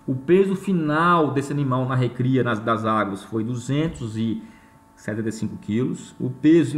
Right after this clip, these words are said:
em arrobas foi nove ponto duas arrobas. O consumo de suplemento foi zero. O, o,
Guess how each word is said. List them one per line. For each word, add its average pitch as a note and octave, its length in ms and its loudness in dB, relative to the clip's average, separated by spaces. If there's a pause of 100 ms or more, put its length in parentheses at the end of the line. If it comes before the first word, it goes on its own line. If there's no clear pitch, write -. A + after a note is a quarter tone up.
(120)
em C#3+ 120 -2
arrobas D3 720 0
foi B2 180 -4
nove A#2+ 240 0
ponto A#2 220 -8
duas G#2 200 -4
arrobas. A#2+ 600 -4 (340)
O B2+ 80 -8
consumo D3+ 360 -2
de C#3+ 80 -6
suplemento A#2+ 280 -4
foi A2+ 200 -2
zero. C3+ 560 2 (800)
O, C#3 60 -4 (280)
o, C#3 1040 2